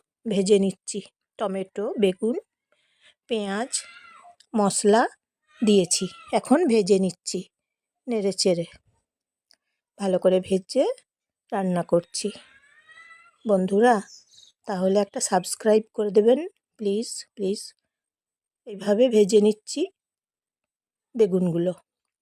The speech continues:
একটা লাইক করে দেবেন। জল দিলাম, জল দিয়ে এখন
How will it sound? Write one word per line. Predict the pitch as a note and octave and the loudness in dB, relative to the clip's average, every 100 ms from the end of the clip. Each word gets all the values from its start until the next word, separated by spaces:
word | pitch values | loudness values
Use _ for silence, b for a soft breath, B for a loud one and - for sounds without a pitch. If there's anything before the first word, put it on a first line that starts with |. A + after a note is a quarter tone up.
| _ _ _ _ | _ _ _ _
একটা | A#3+ - A#3+ | -14 -2 2
লাইক | A3 F#3 A#3+ - _ _ _ _ | 4 2 0 -4 _ _ _ _
করে | G#3+ G3 | -4 -2
দেবেন। | G3 G3 A3+ E4+ _ _ - | -2 -2 -4 -6 _ _ -4
জল | G#3+ G#3 G#3 | 2 4 4
দিলাম, | F#3 F3 F3+ G#3 _ _ _ _ _ _ _ _ _ _ _ _ _ _ - | 2 0 -4 -8 _ _ _ _ _ _ _ _ _ _ _ _ _ _ -2
জল | G#3 G3 F#3+ | 0 0 -2
দিয়ে | G#3 C4+ G#4+ - _ _ _ _ _ _ | -2 0 -2 -8 _ _ _ _ _ _
এখন | G#3 - C#4 | -16 -2 -2